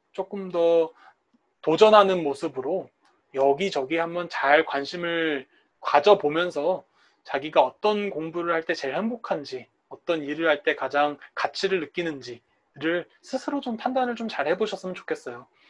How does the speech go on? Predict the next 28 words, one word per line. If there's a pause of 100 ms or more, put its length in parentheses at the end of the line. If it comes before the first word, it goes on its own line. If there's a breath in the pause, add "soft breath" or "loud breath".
(340 soft breath)
그래서 (240 soft breath)
지금
잘
하고
있는
부분도
언젠가는
다
연관이
될
테니까, (500 loud breath)
어,
너무
걱정하지
말고
과감하게
도전해보고 (120)
과감하게
선택하는 (280)
그런
모습을
보이셨으면
좋겠고, (380 soft breath)
실제로
그
선택이
잘못됐다고
하더라도